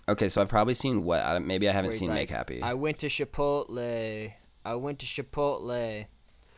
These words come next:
Speaker 2: Whoa.
Speaker 1: Dude, I'm finna Jor-, DoorDash some Chipotle just 'cause of that.
Speaker 2: Yo, J D, something's up with your AirPod. I,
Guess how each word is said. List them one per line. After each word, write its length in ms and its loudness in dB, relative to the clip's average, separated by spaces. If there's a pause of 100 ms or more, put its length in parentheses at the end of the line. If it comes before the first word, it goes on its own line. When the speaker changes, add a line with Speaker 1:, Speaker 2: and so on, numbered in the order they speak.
(180)
Speaker 2:
Whoa. 800 -2 (220)
Speaker 1:
Dude, 140 -6
I'm 80 -2
finna 240 -2
Jor-, 220 -4
DoorDash 420 -4
some 140 -8
Chipotle 420 -10
just 160 -12
'cause 140 -10
of 80 -8
that. 180 -10 (920)
Speaker 2:
Yo, 300 -4
J 200 -6
D, 120 -6
something's 360 -8
up 100 -6
with 100 -14
your 420 -6 (1300)
AirPod. 460 -2
I, 120 -6